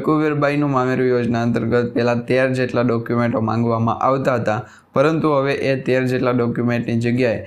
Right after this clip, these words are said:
જે જરૂરી પૂરતા જે ડોક્યુમેન્ટ છે એ જ તમારી પાસેથી માંગવામાં આવશે. એટલે કે કુબેરબાઈનું મામેરું યોજના અંતર્ગત તમારે જ્યારે પણ ફોર્મ ભરવું હોય તો એ પહેલાં જે ડોક્યુમેન્ટની અંદર ફેરફાર થયો છે એ વિશે જાણવું મહત્ત્વનું છે,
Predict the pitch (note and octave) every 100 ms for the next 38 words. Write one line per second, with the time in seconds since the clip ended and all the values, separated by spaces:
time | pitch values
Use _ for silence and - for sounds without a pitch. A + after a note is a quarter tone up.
0 | - _ - A#2 C3 D3+ E3 E3 C#3 C#3
1 | C#3 C#3 B2+ B2+ B2 A#2 B2+ B2 A#2 -
2 | A2+ - C3 C3 B2+ B2 A#2 A#2 A#2+ A#2
3 | A#2 A2 A#2 A2+ A2 - A#2+ B2 D3 C3+
4 | - - - B2+ D3+ D3 C3+ C3+ C#3+ C#3+
5 | C#3+ C#3 C3+ B2+ B2 B2 A#2+ A#2 A#2 A#2+
6 | A2+ A#2 A#2 A2+ - A2+ A2+ A2+ A2+ A2+
7 | A2 B2 A#2+ A#2+ B2 A2+ B2 D3+ D3 A#2+
8 | G#2+ - - - C#3+ D3+ D3 D3 D3 D3
9 | C3+ B2+ B2 C3+ C3+ A#2+ C3+ B2+ B2 B2
10 | C3+ A#2+ A#2+ A2+ C#3 C3+ C3+ - B2+ A#2
11 | C3 C3 C3+ B2 A2+ A2+ A2+ A2 - -
12 | - B2+ B2+ B2 A#3 A2 A2 G#2+